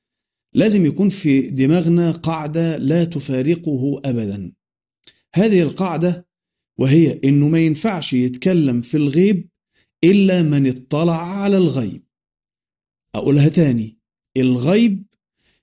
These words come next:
لا يصح أن يتكلم فيه أي أحد، ما ينفعش يتكلم في الأمور الغيبية إلا من يعلم الغيب. جميل،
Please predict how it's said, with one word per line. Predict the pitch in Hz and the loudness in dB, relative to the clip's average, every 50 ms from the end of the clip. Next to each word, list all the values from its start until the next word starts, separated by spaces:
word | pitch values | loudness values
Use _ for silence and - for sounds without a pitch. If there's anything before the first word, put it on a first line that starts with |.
| _ - | _ -4
لا | - 131 156 190 208 | 0 0 2 2 2
يصح | 208 190 170 156 - 190 175 - - | 2 2 2 0 0 -2 -4 -4 -8
أن | 135 - 135 139 | -6 -2 0 0
يتكلم | 139 135 135 143 135 - 185 190 185 170 160 147 147 - | 0 0 0 -2 -2 0 0 2 2 2 2 2 0 -2
فيه | 139 - 190 196 185 160 175 - | 0 2 2 4 4 4 4 2
أي | 202 233 226 254 262 254 | 2 2 2 2 2 0
أحد، | 240 - - - - - _ _ _ _ _ _ _ _ _ _ _ _ _ - - | -4 -6 -6 -10 -12 -12 _ _ _ _ _ _ _ _ _ _ _ _ _ -6 -2
ما | 127 | 0
ينفعش | 131 131 127 127 190 202 190 170 - 147 | 2 2 2 2 0 -2 0 0 2 2
يتكلم | 131 127 - - 185 180 175 160 143 135 | 0 0 0 -2 0 2 2 2 0 0
في | - - | -2 -4
الأمور | 123 - - 127 147 160 165 151 | -4 -2 -2 0 2 2 2 2
الغيبية | 143 135 120 135 135 131 127 165 185 220 233 254 233 240 - _ _ _ _ _ _ - - | 2 2 2 2 2 2 4 4 2 2 2 0 -2 -4 -8 _ _ _ _ _ _ -4 0
إلا | 165 185 196 196 196 196 202 196 | 2 2 4 4 2 2 2 2
من | 170 147 127 117 | 0 0 0 0
يعلم | 113 117 131 139 151 165 190 202 220 | -2 -2 -4 -4 -2 0 2 2 4
الغيب. | 233 220 214 240 226 - - - - _ _ _ _ _ _ _ _ _ _ _ _ - | 2 2 2 0 0 0 -2 -4 -8 _ _ _ _ _ _ _ _ _ _ _ _ -2
جميل، | 143 175 226 220 190 143 107 - - - - | 2 4 4 4 4 2 0 -4 -10 -18 -20